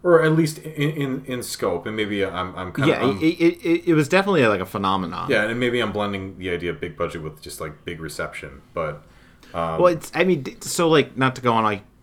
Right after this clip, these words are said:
Speaker 2: little thing, I'll just keep this short, but, like, I, i-, in my opinion, like, sort of the divide between,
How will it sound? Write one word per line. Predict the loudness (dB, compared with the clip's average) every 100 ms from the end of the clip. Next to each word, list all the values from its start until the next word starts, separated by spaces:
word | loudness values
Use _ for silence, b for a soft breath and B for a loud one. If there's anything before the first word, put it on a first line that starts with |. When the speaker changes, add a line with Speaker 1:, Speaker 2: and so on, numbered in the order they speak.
| _ -2
Speaker 2:
little | 2 2 2
thing, | 0 -2 0
I'll | -2
just | -4 -4
keep | -4
this | -2 -4
short, | -4 -4 -4
but, | -2 0
like, | 0 0 -2 -14 b b b -20 -8
I, | -6
i-, |
in | -4 -4 -2 -2
my | 2
opinion, | 2 2 2 2
like, | 2 0 -4
sort | 0 2
of | 2 0 -6
the | -4 -2 -4 -10 -8
divide | -6 -2 -2 0 0 -2
between, | -8 -10 -8 -4 -4 -6